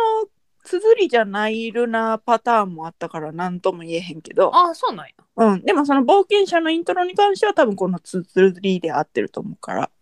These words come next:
Speaker 2: へー。
Speaker 1: うん。ということで、
Speaker 2: うん。
Speaker 1: まあその、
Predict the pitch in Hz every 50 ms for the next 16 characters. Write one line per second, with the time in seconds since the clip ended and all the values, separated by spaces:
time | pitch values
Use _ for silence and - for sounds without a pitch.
0 | _ - 233 226 226 226 220 220 220 226 226 226 226 226 233 233 233 233 240 240
1 | 247 247 254 254 262 262 254 - _ _ _ _ _ _ - 190 180 170 - -
2 | _ _ _ _ _ _ - - _ - - - - - - - - - _ _
3 | _ _ _ _ _ _ _ - 277 262 226 220 202 - 156 147 - 170 170 131
4 | - _ _ _ _ 220 214 214 208 196 180 196 190 190 202 - 208 196 175 160
5 | 170 -